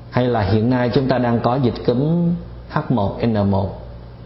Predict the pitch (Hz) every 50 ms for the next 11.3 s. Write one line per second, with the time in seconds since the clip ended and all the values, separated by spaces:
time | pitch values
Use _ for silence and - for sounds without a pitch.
0 | - - - - - - 127 123 127 135 131 131 123 120 120 - - - - -
1 | - - - - 123 127 139 135 120 113 110 110 113 113 113 113 113 113 113 110
2 | 110 - - - - - - - - - - - - - - 123 - 220 - 135
3 | 123 - 120 104 98 92 104 107 113 135 151 160 156 143 123 110 104 101 98 98
4 | 98 98 101 98 101 - - 113 120 120 117 113 113 110 104 113 101 101 98 95
5 | 92 - - - - 131 - - 127 123 123 120 127 143 127 - 110 107 107 101
6 | 104 104 104 101 101 101 101 - - - - - - - - - - - - -
7 | - - - 104 104 80 101 117 120 107 - 110 127 147 147 135 123 120 123 120
8 | 117 120 120 - - - - - 139 127 127 110 101 123 131 131 107 92 87 -
9 | 104 101 98 98 98 101 104 101 - - - - - - - - - - - -
10 | - - - - - - 127 127 127 127 127 127 131 143 135 - 120 113 110 107
11 | - 95 87 - -